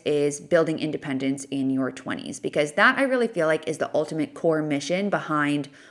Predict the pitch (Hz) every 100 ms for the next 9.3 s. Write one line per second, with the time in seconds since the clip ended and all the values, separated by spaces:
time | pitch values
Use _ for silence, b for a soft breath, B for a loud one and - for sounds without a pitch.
0 | B _ _ 220 208 214 214 185 165 165
1 | 160 147 143 135 - 139 135 135 131 135
2 | 78 73 65 B B - 247 233 233 226
3 | 190 139 104 - b b b - 226 233
4 | 247 220 202 151 226 233 196 254 247 247
5 | - 180 185 185 160 - 170 143 - 170
6 | 156 147 131 233 233 240 214 - 160 160
7 | 156 151 135 - 208 185 - - 160 -
8 | 143 143 - 147 160 165 - 151 147 -
9 | 139 165 180